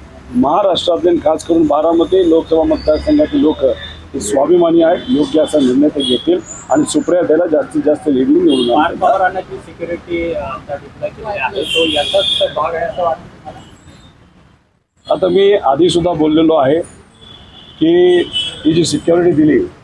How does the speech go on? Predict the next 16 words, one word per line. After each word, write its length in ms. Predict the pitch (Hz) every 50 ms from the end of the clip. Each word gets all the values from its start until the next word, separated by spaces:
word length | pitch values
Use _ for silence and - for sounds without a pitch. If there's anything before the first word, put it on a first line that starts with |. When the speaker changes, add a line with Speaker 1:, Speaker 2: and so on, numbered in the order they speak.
| - - _ _ - - - - - - - - - - -
Speaker 1:
ती 60 | 160
फार 180 | - 160 165 165
कमी 340 | 160 - 143 135 151 156
दर्जाची 500 | 151 147 143 131 120 135 139 - - 139
दिली. 240 | 123 117 120 139 156
त्यांना 520 | 151 - 139 127 139 147 143 147 151 143 135
कुठेतरी 360 | - - 131 139 131 143 143
प्रधानमंत्री 640 | - 139 120 139 147 165 160 156 156 147 156 160 -
साहेबांना 420 | - 139 143 131 147 147 147 147
जी 140 | 135 143 139
द्याय-, 220 | - 131 135 127
द्यायची 500 | 120 - - - 127 135 139 139 139 143
असते 200 | 135 - - 143
ती 120 | 139 160 160
द्यायला 300 | 139 139 131 127 120 120
पाहिजे. 360 | 113 113 104 98 95 98